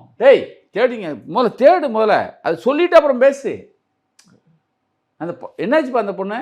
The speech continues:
யோ, என்னாச்சு, என்னாச்சு? நான் கேட்குறேன்ல, அறிவு இருக்கா?" அப்படின்னு கேட்போமா இல்லையா? "தம்பிகளா, அது என்னன்னு பாருங்க." ஆ, அடுத்து இது என்ன, நீங்க இவன்கிட்ட போய்,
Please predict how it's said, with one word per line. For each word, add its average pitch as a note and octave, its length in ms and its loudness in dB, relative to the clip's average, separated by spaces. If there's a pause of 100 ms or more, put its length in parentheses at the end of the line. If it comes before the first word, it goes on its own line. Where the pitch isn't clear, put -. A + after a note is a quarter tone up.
(160)
யோ, B3 360 4
என்னாச்சு, A#3 600 -4 (180)
என்னாச்சு? B3 580 -6 (160)
நான் F3+ 140 -8
கேட்குறேன்ல, C#4 480 4
அறிவு A#3+ 360 0
இருக்கா?" A3+ 600 0
அப்படின்னு - 20 -14
கேட்போமா G3 600 -8
இல்லையா? C#3+ 460 -16 (720)
"தம்பிகளா, B3+ 580 2
அது G#3+ 240 2
என்னன்னு C4+ 180 -4
பாருங்க." A#3+ 300 0
ஆ, E3 200 -8
அடுத்து B2 360 -10 (840)
இது G3 140 -2
என்ன, G#3+ 180 -4 (520)
நீங்க F#3+ 540 -10
இவன்கிட்ட F3+ 200 -12
போய், F#3+ 360 -4